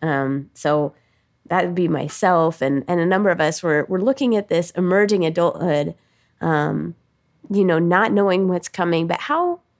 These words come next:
do you feel like your research and your understanding of emerging adulthood shapes your perspective of even parenting in the early years? I mean, what would you say to us as parents,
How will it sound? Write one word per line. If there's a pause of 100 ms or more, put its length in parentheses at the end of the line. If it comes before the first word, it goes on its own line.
(160)
do
you
feel
like (800)
your
research
and
your
understanding
of
emerging
adulthood (440)
shapes
your
perspective
of
even
parenting
in
the
early
years?
I
mean,
what
would
you
say
to
us
as
parents,